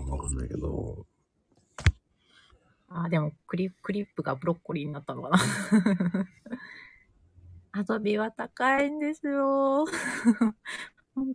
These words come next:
Speaker 2: 当に高い。自前で用意できない。<laughs>
Speaker 1: アドビ高いですよね、やっぱり。
Speaker 2: 高いです。高いです。Adobeで、確かに。<laughs> あの、全部使おうって思ったら月額な、七八千円取られますからね。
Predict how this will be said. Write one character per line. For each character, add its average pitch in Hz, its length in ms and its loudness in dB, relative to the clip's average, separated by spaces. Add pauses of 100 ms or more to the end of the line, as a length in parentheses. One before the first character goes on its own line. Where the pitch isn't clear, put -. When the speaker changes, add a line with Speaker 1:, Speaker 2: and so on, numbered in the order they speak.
Speaker 2:
当 262 80 -4
に 240 160 -6 (220)
高 220 160 -4
い。 196 120 -8 (320)
自 208 200 -2
前 226 260 2
で 214 100 2
用 220 160 4
意 202 60 4
で 170 120 0
き 202 120 -6
な 220 100 6
い。 - 40 -4 (380)
<laughs> 208 580 0
Speaker 1:
ア - 100 4
ド 123 100 10
ビ - 140 6
高 - 380 2
い 196 40 8
で 175 120 8
す 90 140 2
よ 76 120 4
ね、 85 260 6
や 78 80 4
っ 73 140 -2
ぱ 71 80 -10
り。 62 220 -10
Speaker 2:
高 175 120 -4
い 165 60 -10 (160)
で - 60 -20
す。 - 180 -20 (380)
高 185 60 -8
い 185 40 -6
で 165 160 -2
す。 - 240 -16
Adobe 180 320 2
で、 170 240 -4 (160)
確 - 120 -10
か - 120 -12
に。 156 120 -8
<laughs> 180 640 -2 (1300)
あ 170 160 0
の、 151 120 -2
全 220 340 2
部 233 100 2
使 226 380 -2
お 226 120 4
う 226 40 2
っ - 40 0
て 190 80 0
思 160 60 0
っ - 20 -8
た 156 60 -2
ら 147 60 -2
月 185 280 0
額 180 300 2
な、 170 240 4
七 - 280 -2
八 170 140 4
千 170 180 0
円 151 100 0
取 160 140 -4
ら 156 100 0
れ 160 100 0
ま 160 140 0
す - 80 -10
か - 120 -10
ら 151 100 -8
ね。 151 140 -16